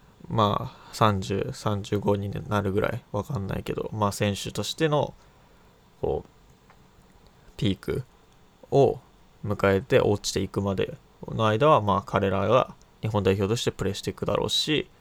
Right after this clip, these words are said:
で、それと同じように、コーチも若手のうちから採用してもらえれば、ね、若いうちから採用されれば、まあ、アメリカとの戦いを知っている人間として扱われるわけであって、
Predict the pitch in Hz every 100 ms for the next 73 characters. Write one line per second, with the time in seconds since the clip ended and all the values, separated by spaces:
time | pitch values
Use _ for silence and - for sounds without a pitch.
0 | - _ _ _ _ _ - _ _ _
1 | _ - _ _ _ _ _ 131 107 101
2 | 98 117 113 117 123 147 135 113 - -
3 | - - 110 - 101 98 101 101 104 101
4 | 101 - 113 107 - - 110 98 98 -
5 | - 98 98 98 98 - - - - _
6 | _ _ - 101 98 107 98 - 92 -
7 | 95 95 95 98 95 - - - _ _
8 | _ _ - _ _ _ _ _ _ -
9 | - - 104 98 101 104 104 107 113 101
10 | - 101 98 98 - - - 104 98 98
11 | 95 95 98 - - - 98 - - _
12 | _ - - 107 101 - 98 98 101 101
13 | - - - - 90 -